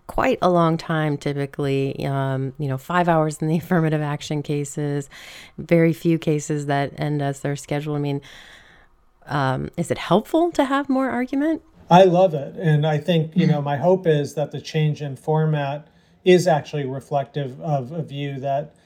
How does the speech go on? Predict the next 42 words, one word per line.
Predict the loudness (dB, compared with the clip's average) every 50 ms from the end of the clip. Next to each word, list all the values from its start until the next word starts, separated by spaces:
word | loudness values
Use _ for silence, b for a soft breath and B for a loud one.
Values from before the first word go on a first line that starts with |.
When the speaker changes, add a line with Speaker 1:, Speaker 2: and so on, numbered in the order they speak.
| b b
Speaker 2:
they | 0 2
wanna | 2 2 -2 -4 -6 -6
listen | -8 -8 -8 -8 -6 -6 -6 -6
and | -6 -8 -8
be | -10 -10 -12
persuaded | -10 -10 -12 -12 -8 -8 -8 -6 -6 -8 -8 -10
a | -10
little | -10 -8 -8 -8 -8
more | -8 -8 -8 -6 -4 -4 -4 -6 -10 b b b b b
at | -6 -6 -4
the | -4 -2 -2
argument | -2 -2 -2 -4 -6 -8 -8 -10 -12
stage. | -10 -8 -8 -8 -8 -10 -12
So | -4 -2 -2
I | -2 0
think, | -2 -2 -2 -2 -6 -12 _ _
Kimberly, | -4 -2 -2 0 0 -2 -2
you're | -2 -2 -2
asking | -2 -4 -6 -6 -6 -6
exactly | -8 -8 -4 -2 0 0 0 0 -2 -2 -2 -2
the | -4 -6
right | -6 -6 -6 -8 -10
question. | _ -10 -10 -10 -10 -6 -2 0 0 0 0 -2 B B B B B B B B B
Um, | 6 8 8 8 6 4 0 -6 -10 B B B B B B B B _
and, | 6 8 8 8 8 6 4 2 2 0
you | 2 4
know, | 6 6
when | 6 4 2
I | 2 0
started, | -2 -4 0 2 4 6 6 6 6 4 2 2 -4 -8 -10 -6
it | -4 -4 -2
was | 2 2 0 0 0
truly | -6 -14 -14 -2 2 2 2 4 4 4 2
a | 2
half | 0 -2 -4 -4 -2 -2
hour | -2 0 0 0 -2 -4
per | -6 -6 -4 -4 -4
side. | -4 -4 -4 -4 -4 -4 -8 -14 -18 -18 -6
And, | -2 -2 0 0 0 -2 -4 -6 -6 -10 -10
you | -4 -2 0
know, | 0 2 2 2 0 0 -4 -8
um, | -6 -4 -2 -2 -2 -2 -4 -6